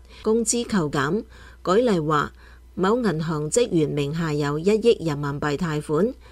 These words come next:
就算出現五百萬壞賬，都會導致自己嘅工資少咗一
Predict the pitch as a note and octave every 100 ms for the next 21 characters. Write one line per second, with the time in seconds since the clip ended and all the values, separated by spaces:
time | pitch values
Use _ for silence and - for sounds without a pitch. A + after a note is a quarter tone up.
0 | - - A3 G3+ G3 A#3 A3+ C#4+ D4 G3
1 | F3 E3+ D#3 E3+ G3+ F3+ F3 D3+ D3+ C#3+
2 | D3 F3+ D#3+ - G#3 G3+ F3 D#3 D#3 C#3
3 | - D3+ - C#3 D3 D3 D#3 D#3+ F3+ F3+
4 | G3+ G3+ D#3 D3 C#3